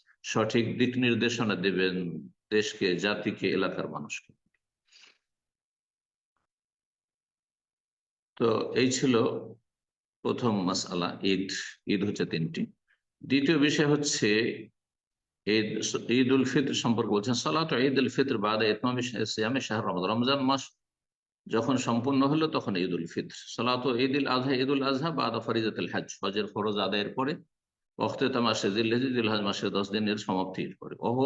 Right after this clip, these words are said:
ওহুমা মিন মাহাসিনিল ইসলাম, এটি হচ্ছে ইসলামের সৌন্দর্য সমূহের অন্তর্ভুক্ত।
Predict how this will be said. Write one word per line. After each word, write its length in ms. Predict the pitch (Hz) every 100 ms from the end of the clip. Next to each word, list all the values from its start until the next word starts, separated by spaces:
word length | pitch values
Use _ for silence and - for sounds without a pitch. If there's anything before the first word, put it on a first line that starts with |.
| 135
ওহুমা 320 | 104 139 139
মিন 120 | 143 135
মাহাসিনিল 540 | 110 117 - 101 90
ইসলাম, 380 | 95 - 82 76
এটি 180 | - 165
হচ্ছে 140 | 151
ইসলামের 480 | 160 156 131 147 - - _ _ _ _ _ _ _ _
সৌন্দর্য 840 | - - 131 131 139 143 120 131 131
সমূহের 520 | 127 120 123 131 147
অন্তর্ভুক্ত। 600 | 117 113 110 90 95 -